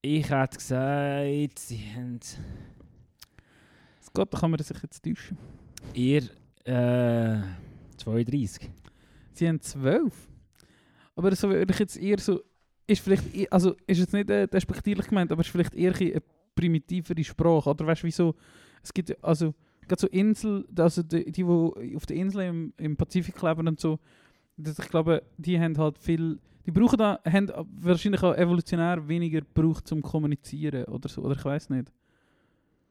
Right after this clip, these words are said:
Speaker 2: Das
Speaker 1: Ja, aber Hawaii ist ja nicht
Speaker 2: Ja, schon
Speaker 1: Also
Speaker 2: weit weg.
Speaker 1: Ja, das schon, aber sie sind gleich weit wie wir oder Amerika.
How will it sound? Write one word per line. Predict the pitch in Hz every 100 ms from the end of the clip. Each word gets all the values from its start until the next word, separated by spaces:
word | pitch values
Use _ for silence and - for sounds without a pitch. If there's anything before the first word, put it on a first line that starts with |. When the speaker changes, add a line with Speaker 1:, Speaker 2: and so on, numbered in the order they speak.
| _ _ -
Speaker 2:
Das | 156 -
Speaker 1:
Ja, | 107 120
aber | 120 101 98
Hawaii | 101 101 113 98
ist | 85
ja | 95
nicht | 101 - - - _ _ _ _ _ _ _ _ _ _ _ _ _ -
Speaker 2:
Ja, | 139 139
schon | 123
Speaker 1:
Also | 156 160
Speaker 2:
weit | 185 190
weg. | - - - - - -
Speaker 1:
Ja, | 113
das | 123 120 -
schon, | 147 104
aber | - 101 101 -
sie | - 98
sind | 104
gleich | 98 110 -
weit | 107 -
wie | 98 90 85 _ _ -
wir | 101 104
oder | 90 90
Amerika. | 92 113 120 -